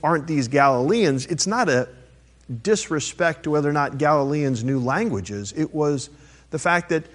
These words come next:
well, how would a Galilean know my distinct dialect?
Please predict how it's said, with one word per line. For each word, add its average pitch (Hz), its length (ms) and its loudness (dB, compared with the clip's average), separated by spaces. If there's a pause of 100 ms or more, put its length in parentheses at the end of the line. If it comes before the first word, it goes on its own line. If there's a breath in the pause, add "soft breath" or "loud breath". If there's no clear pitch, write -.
(380 soft breath)
well, 151 100 -2
how 220 180 0
would 233 100 0
a 185 60 0
Galilean 185 760 2
know 175 180 2
my 175 600 -2
distinct 180 720 -6
dialect? 180 760 -6